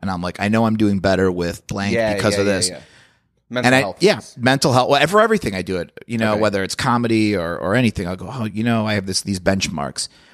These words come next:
Speaker 1: And one of my benchmarks with mental illness and, and my depression and my, uh, sort of position with that is, um,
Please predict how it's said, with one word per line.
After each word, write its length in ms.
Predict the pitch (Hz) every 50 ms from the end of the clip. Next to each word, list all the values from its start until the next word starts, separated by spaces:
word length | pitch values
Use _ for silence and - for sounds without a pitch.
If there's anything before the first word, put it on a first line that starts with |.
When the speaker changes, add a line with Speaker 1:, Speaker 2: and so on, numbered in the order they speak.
| - _ _ -
Speaker 1:
And 180 | 104 104 104 101
one 160 | 104 110 113
of 80 | 127 127
my 100 | 123 110
benchmarks 580 | 101 92 98 101 95 - - 98 92 90 - -
with 160 | 98 - -
mental 800 | 98 98 95 98 - - 101 98 95 85 85 87 85 78 - - _ _ _
illness 640 | - 131 131 127 123 127 123 117 117 110 - - -
and, 200 | 101 92 87 -
and 180 | - 92 95 95
my 140 | 92 92 90
depression 600 | 92 - - - - 101 101 - - - 110 101
and 160 | 90 90 90
my, 460 | 90 92 92 92 90 87 82 78 - - _ _ _ _ _ _ _ _ _
uh, 520 | 92 98 92 87 87 85 80 78 71 65 -
sort 320 | - - - 101 92 85
of 200 | 80 85 95 - _ _ _
position 420 | - 104 95 101 127 - - 127 113
with 120 | 107 -
that 260 | 98 98 92 85 - -
is, 360 | 101 104 104 101 101 - - - - - _ _ _ _ -
um, 460 | 104 107 101 98 95 92 90 85 -